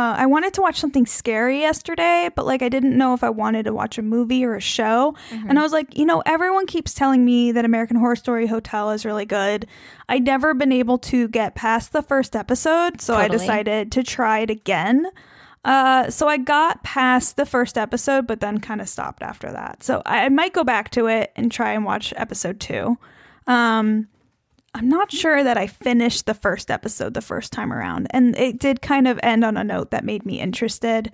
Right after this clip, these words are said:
Speaker 2: Mm-hmm.
Speaker 1: I also tried to, I also watched the first episode of Nurse Ratched.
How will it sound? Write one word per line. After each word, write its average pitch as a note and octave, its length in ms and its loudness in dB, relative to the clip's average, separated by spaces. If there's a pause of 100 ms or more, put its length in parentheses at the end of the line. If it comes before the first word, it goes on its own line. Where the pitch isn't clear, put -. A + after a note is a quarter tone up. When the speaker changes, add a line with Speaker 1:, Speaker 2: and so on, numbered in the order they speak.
(200)
Speaker 2:
Mm-hmm. G3 400 4 (720)
Speaker 1:
I C#4+ 100 2
also D#4 240 2
tried D4+ 260 0
to, C#4+ 120 2
I C4+ 220 4
also C#4+ 200 0
watched C#4 240 0
the C#4 80 0
first B3+ 260 0
episode B3+ 300 -2
of C4 80 -2
Nurse A#3+ 280 2
Ratched. C#4+ 720 0